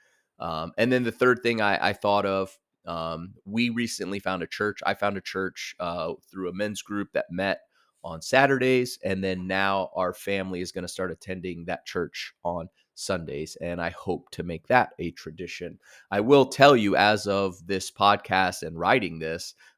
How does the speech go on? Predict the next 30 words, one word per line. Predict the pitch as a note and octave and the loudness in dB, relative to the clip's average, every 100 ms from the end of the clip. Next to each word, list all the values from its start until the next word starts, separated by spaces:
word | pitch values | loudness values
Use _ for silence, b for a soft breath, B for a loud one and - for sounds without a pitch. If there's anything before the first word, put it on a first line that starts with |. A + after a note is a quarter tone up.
| - | -4
uh, | F#2 F2 | -2 0
I | F2+ | -2
did | - C#3 C#3 | 0 -2 2
text | - C#3+ - - - | 6 6 4 -8 -12
my | F2+ F2 | -10 -6
wife | F2+ F2+ F2 | -4 -4 -6
and | E2+ | -10
said, | - E2+ | -8 -2
"Hey, | G2 A2 E2+ _ _ _ _ _ _ _ _ _ - | 2 2 0 _ _ _ _ _ _ _ _ _ 0
we | B2+ | 4
need | C3 G#2 | 4 2
to | |
do | F#2+ F#2 | -4 -2
better | F#2 E2+ E2+ | -2 -2 -4
on, | D#2 D2+ | -6 -6
on, | F2+ E2+ - | -4 -4 -2
on, | F2 D#2+ D2+ - - | -4 -4 -10 -10 -6
on | E2+ | -6
traditions. | - D#2+ D#2 - A1+ - | -8 -10 -10 -12 -16 -16
Like, | D2+ G#2 | -10 -6
we | G#2 | -2
gotta | F#2 F2 | -2 -4
do | E2+ | -8
something | E2+ D#2+ - D#2+ | -10 -10 -12 -12
better." | D#2+ E2 F2 | -10 -10 -6
We | F#2+ | -4
have | F#2+ | -4
an | |
older | - G2 F#2 | -4 -4 -4
daughter. | F2+ F#2 F#2 F2+ | -2 0 0 0